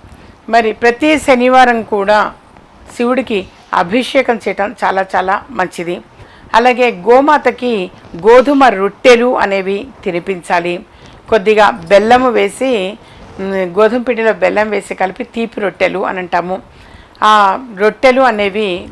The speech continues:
గోమాతకి తినిపించడం వలన కూడా ఆరోగ్యపరంగా, ఆర్థిక పరంగా ఇంకా బాగా కలిసి వచ్చే అవకాశం ఎక్కువగా ఉంటుంది. ప్రతిరోజు కూడా వీరు నవగ్రహ స్తోత్రము అనేది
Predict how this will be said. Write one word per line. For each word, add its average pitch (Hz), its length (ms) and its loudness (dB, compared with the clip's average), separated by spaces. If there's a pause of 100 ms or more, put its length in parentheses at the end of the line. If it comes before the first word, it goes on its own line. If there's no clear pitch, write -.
(100)
గోమాతకి 220 560 0
తినిపించడం 185 600 -8
వలన 175 220 -6 (140)
కూడా 190 220 2 (180)
ఆరోగ్యపరంగా, 190 680 0 (140)
ఆర్థిక 196 340 -6
పరంగా 214 240 -2 (120)
ఇంకా 202 180 -2 (120)
బాగా 196 240 4 (520)
కలిసి 208 340 -2
వచ్చే 208 300 -4 (100)
అవకాశం 214 600 2 (180)
ఎక్కువగా 202 440 -2
ఉంటుంది. 175 420 -8 (420)
ప్రతిరోజు 277 720 2 (120)
కూడా 226 220 4 (480)
వీరు 214 480 0 (540)
నవగ్రహ 254 400 2 (120)
స్తోత్రము 208 760 -2
అనేది 196 340 -2